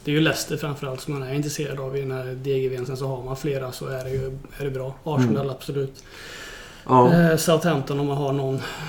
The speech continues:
Speaker 2: Mm.
Speaker 1: Till exempel Newcastle. Ja, och sitter man redan på en Newcastle-spelare så, så sitter man ju ändå gött där med två matcher.
Speaker 2: Mm.
Speaker 1: Alltså, på det viset. Så.
Speaker 2: Ja. Men du, eh, ska vi gå över på lite lyssnarfrågor?
Speaker 1: Mm, vi har säkert redan täckt de flesta också.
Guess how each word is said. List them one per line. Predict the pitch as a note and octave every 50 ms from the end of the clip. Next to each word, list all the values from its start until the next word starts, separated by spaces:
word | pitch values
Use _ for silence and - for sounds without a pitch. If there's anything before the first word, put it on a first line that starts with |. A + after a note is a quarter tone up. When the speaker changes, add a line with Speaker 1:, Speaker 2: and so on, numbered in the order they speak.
| D#3 D3+ - - - - - - -
Speaker 2:
Mm. | B2+ B2+ B2 A#2+
Speaker 1:
Till | B2 C3
exempel | C3+ D3 C3+ C3 - C3+ C3 - -
Newcastle. | D#3 D#3 D3 C3+ - D#3 C#3 C3 - C#3+ C#3 C#3 D#3+ - -
Ja, | - D3 C#3 C#3 C#3 C#3
och | C3+ -
sitter | D#3 C#3 - - C#3+
man | C#3+
redan | D3 D3 C3+ C3+ C3+
på | C#3+
en | C#3 C#3
Newcastle-spelare | C#3 C#3 C#3 - C3 B2+ - - - C#3+ C3+ C3+ C3
så, | C3+ C3+ C3+ C3+ C#3 C#3
så | C#3 C#3 C3+ C3+
sitter | - D#3 C#3 - C#3+
man | C#3+ C#3+
ju | C#3 C#3
ändå | C3+ C3+ C#3
gött | C#3+ C#3+ C3+ C#3 - -
där | D3 C#3+
med | C#3+ C#3
två | C#3 - D#3
matcher. | D3+ C#3+ C3+ - - D3 C3 - - - - -
Speaker 2:
Mm. | C3 B2+ A#2+ A#2+ B2 -
Speaker 1:
Alltså, | - D#3 C#3+ D#3 D3+ C#3+ C3+ C3+ - - - - - -
på | - D#3
det | C#3 C3+ C#3
viset. | C#3+ C#3+ C3 C#3+ C#3 - - - - - - -
Så. | - - - - - - - - - -
Speaker 2:
Ja. | A2+ A2 G#2 G#2 A2 - - - - - - - - - - - - - - -
Men | - C3 B2+ B2+ C3 C3+
du, | C3+ D3 C#3+ C3+ C3+ B2+ B2+ B2 A#2+
eh, | A#2 A#2 A2+ A2+ G#2+ G2+ F2+ E2+ - - -
ska | - - - - B2+ B2
vi | C3 C3
gå | B2+ C3 B2+
över | B2 A#2+ A#2+ A#2
på | - - B2
lite | B2 A#2+ B2 - - B2 B2 A#2+ A#2 A#2 A2+ A2+ - -
lyssnarfrågor? | - A#2+ A#2+ C#3 C3+ - - - A#2 A2 G#2 G2+ F#2+ - - G2+ - - A#2+ A2+ G#2+ G#2 A2 B2+ C#3+
Speaker 1:
Mm, | E3 F3 F#3+ A#3 A#3+ G3+ E3+ D#3
vi | E3
har | E3+
säkert | E3+ G3+ F#3 D#3+ F3 E3+
redan | F3+ E3+ D#3+ D3 C#3+
täckt | C#3 D#3+ C3+ - -
de | C#3 C#3+ E3+ F3 F3 E3+
flesta | E3+ F#3+ F3 - E3 D3
också. | C3+ - - E3+ F3+